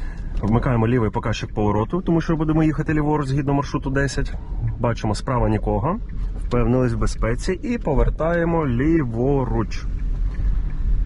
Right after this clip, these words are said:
Повертаємо ліворуч і рухаємось прямо до виїзду сервісного центру М В С. Також тут дорога така трошки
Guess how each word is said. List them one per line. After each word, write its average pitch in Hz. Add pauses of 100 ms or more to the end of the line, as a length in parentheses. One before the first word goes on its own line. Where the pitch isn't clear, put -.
(2750)
Повертаємо 98
ліворуч 226 (140)
і 240
рухаємось 151
прямо 190
до 131
виїзду 120
сервісного 110
центру 98
М 80
В 76
С. - (3750)
Також 107
тут 98
дорога 101
така 90 (680)
трошки 104